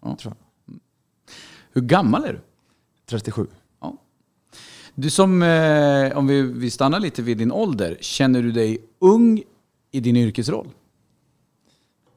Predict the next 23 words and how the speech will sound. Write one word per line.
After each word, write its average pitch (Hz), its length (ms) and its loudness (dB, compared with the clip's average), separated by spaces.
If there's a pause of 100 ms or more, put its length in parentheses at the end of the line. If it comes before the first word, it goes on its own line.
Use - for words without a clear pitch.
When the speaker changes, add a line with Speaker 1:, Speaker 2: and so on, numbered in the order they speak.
(380)
Speaker 2:
Jag - 80 -20
har 113 60 -20
faktiskt 139 180 -4
aldrig 123 180 -2
tänkt 135 340 -6
på 139 80 -4
det 110 80 -2
så 113 100 -10
mycket. 110 280 -8 (300)
Ehm, 95 560 -8 (160)
men 110 140 -6
jag 104 140 0
är 98 40 0
ju 113 260 -2 (100)
ung 98 360 -8
i 104 100 -16
min 98 300 -14
yrkesroll. - 460 -12 (760)
Men, 107 340 0
ehm, 101 600 -2 (1000)
jag 104 120 -8
känner 107 160 -2
mig 101 120 0